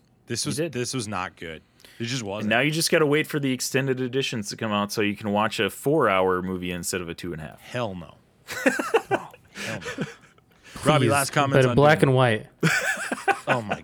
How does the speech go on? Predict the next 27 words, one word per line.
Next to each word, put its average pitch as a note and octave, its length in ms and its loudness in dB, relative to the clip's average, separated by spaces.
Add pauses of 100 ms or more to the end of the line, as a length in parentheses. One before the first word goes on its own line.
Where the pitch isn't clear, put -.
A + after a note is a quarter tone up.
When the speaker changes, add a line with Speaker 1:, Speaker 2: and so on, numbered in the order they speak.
Speaker 1:
God. - 80 -4
Speaker 2:
Black B2+ 320 2
and A#2+ 180 -4
white. A2+ 480 -4
Speaker 1:
Oh - 300 -10
my F#3 60 -2
Speaker 3:
Please D3+ 360 4
do C#3 160 6
it C#3 60 6
in B2+ 140 4
black C#3 240 4
and C3 100 6
white, C3+ 300 6
though, A2 260 -4 (320)
Speaker 1:
<laughs> - 340 -2
Speaker 3:
and C#3 140 4
make D#3 100 6
it, - 280 0 (240)
make, D#3 260 2
make D3+ 140 0
the D#3 100 -2
slow-mo B2 320 2
scenes A2 260 -4
even G#2 220 -6
slower. - 800 -8
Speaker 2:
And A2 300 -4 (300)
Speaker 3:
Um, C#3+ 300 2